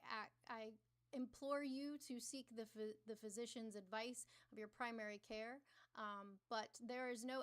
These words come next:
evidence that I have found, um, on the internet or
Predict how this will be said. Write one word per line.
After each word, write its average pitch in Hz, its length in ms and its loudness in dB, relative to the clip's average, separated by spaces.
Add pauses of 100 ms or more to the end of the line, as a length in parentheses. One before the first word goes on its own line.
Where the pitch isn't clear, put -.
evidence 233 320 -2
that 220 120 -2
I 214 120 2
have 226 240 -4
found, 233 440 -2 (360)
um, - 380 -12 (480)
on 302 160 4
the 294 100 2
internet 240 460 -2
or 226 180 -2